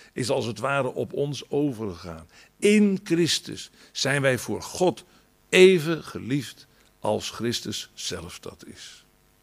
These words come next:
Dus het werkt naar twee kanten. Die zoete ruil. Mijn zondigheid ging op hem over.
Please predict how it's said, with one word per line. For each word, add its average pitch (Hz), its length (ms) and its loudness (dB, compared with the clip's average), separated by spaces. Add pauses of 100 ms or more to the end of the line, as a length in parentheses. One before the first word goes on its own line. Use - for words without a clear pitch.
(140)
Dus 131 160 2
het 156 160 2
werkt 190 280 6
naar 175 220 2
twee 196 360 2
kanten. 202 600 4 (880)
Die 135 160 0
zoete 196 500 8
ruil. 196 480 10 (1300)
Mijn 220 320 8
zondigheid 240 880 8 (220)
ging 233 240 6
op 226 100 10
hem 214 280 8
over. 151 420 4